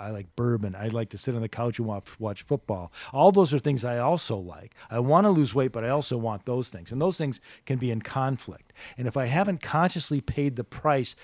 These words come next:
before I commit, it's very difficult to keep a commitment. So what I wanna do before I even go into battle, I wanna make sure that I'm willing to pay the price of, of what that might take for me. And so that,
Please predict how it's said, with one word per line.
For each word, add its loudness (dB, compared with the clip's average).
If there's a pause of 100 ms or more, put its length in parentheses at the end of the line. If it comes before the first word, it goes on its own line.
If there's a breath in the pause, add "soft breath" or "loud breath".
(120)
before 0
I 2
commit, 2 (240 loud breath)
it's -8
very 4
difficult -2
to -14
keep -2
a -8
commitment. -2 (220 loud breath)
So -2
what 2
I 4
wanna 4
do -4
before -2
I 0
even -4
go 0
into 0
battle, -4 (200 loud breath)
I -6
wanna -2
make -6
sure -4
that -6
I'm -8
willing -8
to -14
pay -6
the -10
price -6
of, -14 (100)
of -14 (580)
what -10
that -10
might -14
take -2
for -18
me. -20 (340 loud breath)
And -4
so 4
that, 0